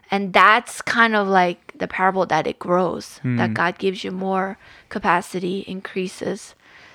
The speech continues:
Speaker 1: So God is very gracious.
Speaker 2: Hmm. It's true.
Speaker 1: Yeah. Yeah.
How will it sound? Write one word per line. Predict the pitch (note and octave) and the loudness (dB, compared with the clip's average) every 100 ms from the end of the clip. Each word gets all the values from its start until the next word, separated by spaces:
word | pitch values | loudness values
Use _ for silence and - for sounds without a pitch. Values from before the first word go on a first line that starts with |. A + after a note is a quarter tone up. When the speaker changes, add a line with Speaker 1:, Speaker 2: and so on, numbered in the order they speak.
| - | -18
Speaker 1:
So | - A3+ G3+ G#3 G#3 - - - _ _ | 2 6 6 4 0 -10 -20 -20 _ _
God | - A#3 F#4+ | 4 6 6
is | A4 | 4
very | A3 G#3 C4 | 6 6 4
gracious. | - F3+ A3+ - - - - _ - | 0 -2 -2 -6 -8 -10 -14 _ -6
Speaker 2:
Hmm. | A#2+ A#2 A2 _ _ _ _ | -4 -4 -8 _ _ _ _
It's | - | -18
true. | - G#2 A2 - _ _ | -8 -6 -6 -12 _ _
Speaker 1:
Yeah. | - - A#3+ A#3 C4 - _ _ _ _ _ _ _ _ _ _ _ | -20 -18 -14 -12 -14 -16 _ _ _ _ _ _ _ _ _ _ _
Yeah. | A3+ A3+ | -12 -10